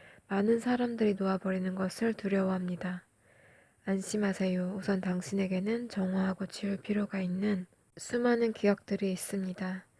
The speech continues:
그리고 삶에 필요하지 않은 기억들을 지우면 더 많은 문이 열리고 새로운 기회들이 주어질 것입니다. 당신을 돕고 지원해줄 사람들이 더 많이 나타나고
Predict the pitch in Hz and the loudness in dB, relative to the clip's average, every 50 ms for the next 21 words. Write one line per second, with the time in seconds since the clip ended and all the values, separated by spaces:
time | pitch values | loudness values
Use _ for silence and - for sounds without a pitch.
0 | - - - - - _ - - 190 208 202 202 202 - 247 247 233 240 233 226 | -20 -20 -20 -20 -20 _ -6 0 2 4 4 4 4 2 2 2 2 2 2 2
1 | - 277 277 - 277 277 269 254 - - 202 185 190 196 196 196 - - 196 190 | 2 0 2 4 6 6 4 4 2 0 -2 0 0 -2 -4 -2 -2 -2 -2 -2
2 | - - 196 190 190 185 - - - - 190 185 185 185 196 214 214 202 190 - | -2 -4 -6 -4 -4 -6 -6 -8 -6 -4 -2 -2 -2 0 2 2 2 2 0 -2
3 | - - - - - - - - - - 208 202 190 196 190 190 196 208 202 196 | -8 -20 -20 -20 -20 -20 -20 -8 -2 2 2 4 4 4 2 4 4 2 2 0
4 | 196 190 185 185 185 185 180 180 180 185 185 - - 208 220 233 240 240 - 262 | 0 -2 0 0 2 2 2 2 2 0 -2 -2 0 0 0 0 0 0 0 2
5 | 254 247 254 247 247 233 - - 202 190 190 185 - 196 190 185 180 - - 202 | 2 4 4 2 2 0 0 0 2 2 2 0 -2 -2 -4 -4 -4 -4 -2 0
6 | 202 202 202 - - 208 202 - - 190 185 - - 190 185 180 - - 180 185 | 2 2 2 0 0 -2 0 0 -2 -6 -6 -4 -4 -4 -4 -4 -4 -4 -6 -6
7 | 180 - _ _ _ - - - - - _ - - 208 202 202 202 - 214 214 | -6 -10 _ _ _ -20 -20 -20 -20 -20 _ -10 -6 -4 -2 -2 -2 -2 -2 0
8 | 208 208 196 196 - 185 175 - _ - - 214 233 240 240 - - - 202 196 | 0 0 0 0 -2 -2 -4 -4 _ -2 0 2 2 2 0 -2 -2 0 0 2
9 | 190 190 190 190 185 - - 196 190 - - 220 226 226 226 214 202 202 - 208 | 2 0 0 -2 -2 0 -2 -2 -2 0 0 0 2 2 0 -2 -2 -4 -2 0
10 | 214 233 247 - _ - - - - - - - - - 214 190 190 185 185 190 | 0 0 -2 -4 _ -20 -20 -20 -20 -20 -20 -8 -2 0 0 2 2 2 0 0
11 | 196 190 185 180 - - 196 190 190 185 185 - - 202 190 185 185 | 0 0 0 -2 -2 -4 -4 -2 -2 -2 -4 -2 -2 -2 -2 -2 -4